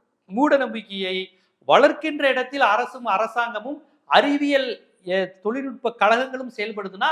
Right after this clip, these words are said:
இந்தியா எப்படி வளரும் அப்படிங்கிற கேள்வியை பகுத்தறிவு மண்ணான தமிழ்நாட்டிலிருந்து சென்றிருக்கக்கூடிய சு வெங்கடேசன் கேள்வி கேட்டிருக்கிறாரு. இது ஒரு முக்கியமான விஷயம்.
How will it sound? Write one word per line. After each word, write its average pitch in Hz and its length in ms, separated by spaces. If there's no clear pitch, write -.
இந்தியா 226 340
எப்படி 196 360
வளரும் 160 480
அப்படிங்கிற 180 340
கேள்வியை 160 500
பகுத்தறிவு 240 540
மண்ணான 196 460
தமிழ்நாட்டிலிருந்து 214 680
சென்றிருக்கக்கூடிய 165 680
சு 226 60
வெங்கடேசன் 196 540
கேள்வி 190 260
கேட்டிருக்கிறாரு. 165 680
இது 185 140
ஒரு 196 160
முக்கியமான 175 440
விஷயம். 135 300